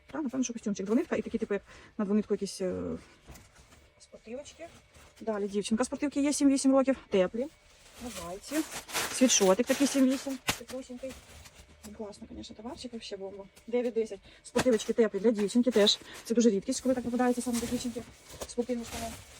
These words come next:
Далі такий светрик. Дошковий буде. Падає. Розмір вісім-дев'ять років. Ще одна тунічка.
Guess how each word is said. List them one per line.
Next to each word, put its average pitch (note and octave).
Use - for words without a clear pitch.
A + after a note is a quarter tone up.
Далі G3+
такий A3+
светрик. C4
Дошковий A#3
буде. C4+
Падає. C#4
Розмір A3
вісім-дев'ять G#3
років. D#4
Ще -
одна G3
тунічка. G3+